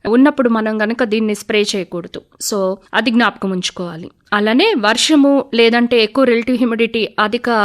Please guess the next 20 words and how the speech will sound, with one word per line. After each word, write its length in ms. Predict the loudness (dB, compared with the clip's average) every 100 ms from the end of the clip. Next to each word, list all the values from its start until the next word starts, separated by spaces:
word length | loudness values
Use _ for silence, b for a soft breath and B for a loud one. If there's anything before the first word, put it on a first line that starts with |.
| 2 2
ఆర్ద్రత 460 | 2 0 0 -2 -2
అంటాం 340 | -4 -4 -6
కదా, 260 | -4 -4 -6 B B -2
అలా 220 | 2 4
ఉన్నప్పుడు 420 | 6 4 4 0
కూడా 200 | 2 0
దీన్ని 260 | 2 2 2
స్ప్రే 260 | 0 -4 -2
చేయకూడదు. 500 | -6 -8 -14 -12 -14 -14 b 0
ఒకటి 220 | 0 0
గుర్తుపెట్టుకోవాల్సింది 1080 | -2 -2 -2 -2 0 2 0 -2 0 0 0
విషయం 280 | 0 0 -2
ఏంటి 240 | -2 -4
అంటే, 280 | -6 -4 -6
రైతులు, 420 | -6 -4 -4 -4 b b -4
ఇది 340 | -2 2 2
ఫ్లోరల్ 460 | 2 2 4 4 4
ఇండక్షన్ 480 | 4 2 0 0 2
మందు 220 | 0 -2
కాదు. 320 | -2 -4 -4